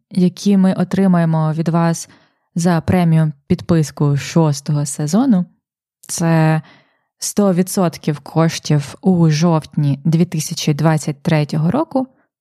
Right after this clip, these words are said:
ми перерахуємо на благодійність, на потреби військових медиків. Я планую передати ці кошти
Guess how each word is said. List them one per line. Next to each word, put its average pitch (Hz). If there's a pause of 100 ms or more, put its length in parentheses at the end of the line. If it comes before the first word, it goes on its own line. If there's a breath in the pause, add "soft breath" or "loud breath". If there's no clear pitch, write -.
(320)
ми 247 (220)
перерахуємо 190 (140)
на 170
благодійність, 156 (600)
на 165
потреби 190 (180)
військових 180
медиків. 147 (640)
Я 160
планую 165
передати 165
ці 143
кошти 196